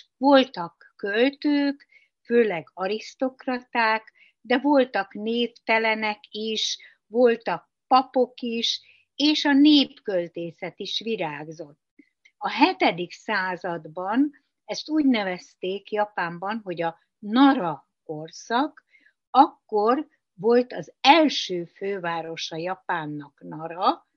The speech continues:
ez a város ma is megvan, és ott található a legnagyobb, a világon a legnagyobb buddha szobor Narában, csak az ma már egy egész kicsike kis város, ahhoz képest, hogy ez volt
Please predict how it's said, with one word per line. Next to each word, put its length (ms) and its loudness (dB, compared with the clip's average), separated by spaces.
ez 160 -4
a 100 2
város 480 0
ma 160 8
is 280 -4
megvan, 720 -4
és 200 -10
ott 240 -2
található 1080 -2
a 120 0
legnagyobb, 760 2
a 200 0
világon 600 2
a 80 -4
legnagyobb 640 -8
buddha 400 -14
szobor 600 -10
Narában, 840 -4
csak 240 0
az 180 4
ma 180 8
már 380 4
egy 200 -4
egész 440 0
kicsike 680 -6
kis 280 -6
város, 560 0
ahhoz 400 0
képest, 520 -4
hogy 200 -10
ez 260 -2
volt 300 -6